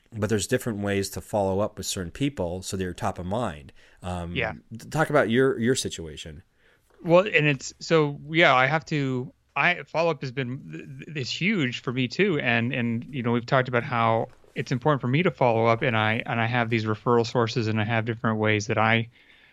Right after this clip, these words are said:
Speaker 2: follow up, and I'm, and I'm constantly trying to find, and we've talked before, like, I do have these limitations on certain ways, but then there's other ways to go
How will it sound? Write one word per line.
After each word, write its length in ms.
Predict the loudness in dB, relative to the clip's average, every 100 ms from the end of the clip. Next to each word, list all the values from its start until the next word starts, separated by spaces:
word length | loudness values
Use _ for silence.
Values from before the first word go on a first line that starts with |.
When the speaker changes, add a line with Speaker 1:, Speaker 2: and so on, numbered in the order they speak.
| _ _
Speaker 2:
follow 320 | 2 4 6
up, 180 | 4 2
and 140 | 0
I'm, 200 | 0 0
and 100 | 0
I'm 100 | -2
constantly 400 | 0 0 0 -2
trying 160 | -4 -4
to 60 |
find, 520 | -2 0 2 0 -2 -6
and 320 | -8 -2 0
we've 100 | 2
talked 220 | 2 2
before, 300 | -2 0 2
like, 180 | 2 0
I 120 | -2
do 180 | 0 0
have 100 | 0
these 140 | 0
limitations 600 | -2 -2 -2 -2 0 0
on 280 | 0 -2 -4
certain 240 | -2 0
ways, 320 | 4 6 4 2
but 180 | -2
then 420 | 2 2 2 0 0
there's 180 | 2 4
other 160 | 4
ways 220 | 4 2 0
to 100 | 0
go 420 | 4 4 4